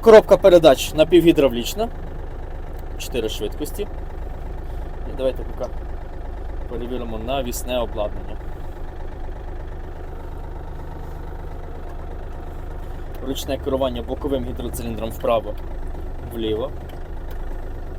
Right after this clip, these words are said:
Є у нас функція боковий плаваючий режим. Можна також регулювати, щоб під яким кутом плаваючий працював. Пам'ять навіски.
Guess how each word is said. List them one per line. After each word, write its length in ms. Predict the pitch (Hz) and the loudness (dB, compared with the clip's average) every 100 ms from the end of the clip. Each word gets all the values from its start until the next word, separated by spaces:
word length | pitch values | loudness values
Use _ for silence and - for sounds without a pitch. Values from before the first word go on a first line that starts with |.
| - - - - - - - - - 127 | -8 -10 -10 -10 -10 -10 -10 -8 -6 -2
Є 80 | |
у 60 | 120 | -2
нас 220 | 120 - | -2 -2
функція 400 | 127 127 - 120 | -2 -4 -2 -2
боковий 360 | 123 131 139 131 | -2 0 2 2
плаваючий 540 | 127 120 113 110 120 | 4 2 2 0 2
режим. 340 | 110 107 104 - - - - - - - - - - - - - - - - - - - - | 2 0 -4 -6 -8 -8 -6 -6 -6 -6 -6 -4 -4 -4 -6 -6 -6 -6 -6 -6 -6 -6 -4
Можна 220 | 131 156 | -4 -4
також 340 | 147 135 151 131 | -4 -6 -6 -6
регулювати, 480 | 120 120 131 143 | -4 -2 -2 -2
щоб 180 | 143 143 | -4 -4
під 180 | - 127 | -4 -4
яким 240 | 127 123 | -4 -4
кутом 300 | 120 - 151 | -4 -4 -4
плаваючий 500 | - 127 135 135 143 - - - - - - - - | 0 0 0 -2 -6 -6 -8 -8 -8 -8 -8 -6 -6
працював. 520 | 110 127 - 123 107 90 - - - - - - - - - - - - - - - - - - - - - - - - - - - - - - - - - - - - - - - - - - | -2 -2 -2 -4 -4 -4 -8 -8 -8 -8 -8 -8 -8 -8 -8 -8 -8 -8 -8 -8 -8 -8 -8 -8 -8 -8 -8 -8 -8 -8 -8 -8 -8 -8 -8 -8 -8 -8 -8 -8 -8 -8 -4 -2 -2 -2 -8 0
Пам'ять 340 | 123 117 113 117 | 2 2 -2 -2
навіски. 460 | 107 107 - 147 | 0 -2 -2 -4